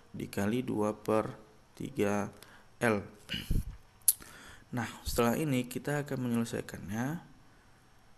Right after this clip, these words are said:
dan mendapatkan nilai seratus dua puluh lima L sama dengan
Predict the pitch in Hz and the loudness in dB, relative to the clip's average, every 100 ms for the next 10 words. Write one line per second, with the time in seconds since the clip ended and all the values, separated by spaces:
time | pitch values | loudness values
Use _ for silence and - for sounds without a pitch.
0 | - - - - - - 113 113 113 107 | -20 -20 -20 -20 -20 -2 2 2 2 0
1 | 110 - - 101 95 98 117 143 170 - | -2 -4 -4 -4 -4 0 0 0 -4 -10
2 | - - - - - - 120 107 98 - | -20 -20 -20 -20 -14 -6 -4 -4 -6 -8
3 | 147 160 - - - - - - - - | -6 0 4 4 2 0 -6 -12 -20 -20
4 | - - - - - - - 117 110 104 | -20 -20 -20 -20 -20 -10 0 2 2 0
5 | 110 110 110 147 151 - 98 95 104 95 | 2 4 4 2 -2 -4 -4 -4 -4 -8
6 | - - - - - - - - - - | -14 -20 -20 -20 -20 -20 -20 -20 -20 -20
7 | - - - - - - - - - - | -20 -20 -20 -20 -20 -20 -20 -20 -20 -20
8 | - - - - - - - - - - | -20 -20 -20 -20 -20 -20 -20 -20 -20 -20
9 | - - - - - - - - - - | -20 -20 -20 -20 -20 -20 -20 -20 -14 -8
10 | 120 107 104 104 87 98 120 143 | -2 0 -2 -2 -4 -2 -2 -2